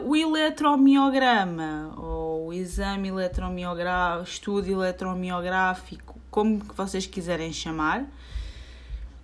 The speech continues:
Malta, que aventura para marcar este exame. Juro-vos, que aventura. Ahm, por alguma razão, ahm, este exame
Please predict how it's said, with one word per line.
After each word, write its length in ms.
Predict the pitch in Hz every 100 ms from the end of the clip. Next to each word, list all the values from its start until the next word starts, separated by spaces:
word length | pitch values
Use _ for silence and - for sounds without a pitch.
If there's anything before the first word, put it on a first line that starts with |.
| - -
Malta, 320 | 233 247 240 233
que 340 | - 285 285 262
aventura 1200 | 285 247 320 294 277 277 285 269 254 254 269 277 - - - - - - - - - -
para 280 | 269 262 262
marcar 400 | 247 233 240 214
este 260 | 220 -
exame. 380 | 196 175 143 - - - - -
Juro-vos, 500 | 208 226 175 - -
que 300 | - 294 -
aventura. 720 | 226 220 208 170 147 139 143 - - - - - -
Ahm, 760 | 220 214 208 208 208 208 208 208 - - -
por 140 | 403
alguma 380 | 453 392 381 330
razão, 640 | 285 202 190 175 170 190 - - -
ahm, 540 | 208 208 202 208 208 -
este 240 | 233 -
exame 540 | 240 226 226 226 220